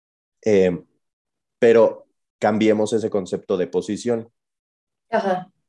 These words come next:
Speaker 1: Eh, cambiémoslo a, a ser responsables a los chavos, o sea, a los chicos, a los niños, dependiendo del grado, ¿no? Hacerlos responsables a ellos también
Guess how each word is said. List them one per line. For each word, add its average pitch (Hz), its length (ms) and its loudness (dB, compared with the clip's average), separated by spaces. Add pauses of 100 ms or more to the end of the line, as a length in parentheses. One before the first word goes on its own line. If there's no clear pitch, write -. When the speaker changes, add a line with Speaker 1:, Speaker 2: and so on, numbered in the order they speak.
(200)
Speaker 1:
Eh, 92 380 -2
cambiémoslo 98 680 -4
a, 82 380 -10 (1300)
a 98 140 -6
ser 107 400 0 (140)
responsables 101 880 0
a 87 60 -4
los 82 140 -6
chavos, 82 460 -8
o 98 100 -14
sea, 90 180 -2
a 85 40 -4
los 85 160 -6
chicos, 92 380 -6
a 85 80 -6
los 85 260 -10
niños, 90 460 -6
dependiendo 90 640 0
del 92 80 0
grado, 85 260 -2
¿no? 104 180 -4
Hacerlos 101 480 -2
responsables 90 720 -4
a 85 100 -2
ellos 87 240 -6
también 82 420 -8